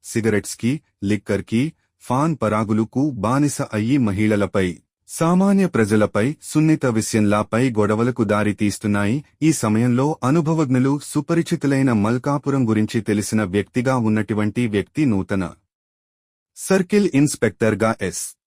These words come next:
విద్యాసాగర్ ఆదివారం మల్కాపురం బాధ్యతలు చేపట్టారు. గతంలో న్యూపోర్ట్ పోలీస్ స్టేషన్లో లా అండ్ ఆర్డర్ విభాగంలో బాధ్యతలు నిర్వహించారు.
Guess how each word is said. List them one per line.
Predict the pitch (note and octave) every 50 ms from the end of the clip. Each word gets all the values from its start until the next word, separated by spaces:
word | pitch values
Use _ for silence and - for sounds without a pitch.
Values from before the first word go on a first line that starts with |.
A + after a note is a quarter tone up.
| _ _ _ _ _ _ _ _ _ _ _ _ _ _ _ -
విద్యాసాగర్ | A2 C3+ C#3+ A#2+ C3+ D#3 F3 E3+ - - D3+ D#3 C#3 D#3+ E3 E3 E3+ - -
ఆదివారం | A2+ A#2 B2+ B2 A#2+ G#2+ A2 A#2+ B2 C3 C3+ D3 D#3 B2+ A2 A2
మల్కాపురం | B2+ D3+ D#3 - F3+ F#3 F3 - D#3 D#3 D#3 D3+ B2+
బాధ్యతలు | G2+ G#2+ A#2 B2 A2 A#2 C3 B2+ - C3+ D3 D#3 - -
చేపట్టారు. | A2+ G2+ - G#2+ F#2 - - G2+ F#2 F2 - _ _ _ _ _ _ _ _ _ _ _ _ _ _ _ _ _ _ _ _ - A#2 B2+
గతంలో | D3+ - - D#3+ D#3+ E3 F3 F#3 F3+ C#3+
న్యూపోర్ట్ | A#2+ G#2+ B2+ D#3+ E3+ - - C#3 D3 C#3 - C#3 B2+ -
పోలీస్ | A2 A2 G#2+ A2 A2 A2 -
స్టేషన్లో | - - A2+ G#2+ - - G#2+ G#2+ A2 A#2 B2+ C#3+ D3+ - - -
లా | G#2 G#2 B2 C#3+ D#3 D3
అండ్ | D3+ D#3 C#3+ C3+
ఆర్డర్ | C#3+ D3 C#3 B2+ C#3+ C3+ A#2
విభాగంలో | A2 G#2+ F2 F#2 G#2+ A2 G#2+ A2 G2+ G2 G#2 A#2+ D3+ E3 - G#2+
బాధ్యతలు | F#2+ G#2+ C3+ E3 C#3 A#2+ C#3 C3 - B2+ B2+ C3+
నిర్వహించారు. | C#3 C3+ A2+ G#2+ G2+ F#2+ E2 G#2 G2+ - - A2 F#2 E2 - _ _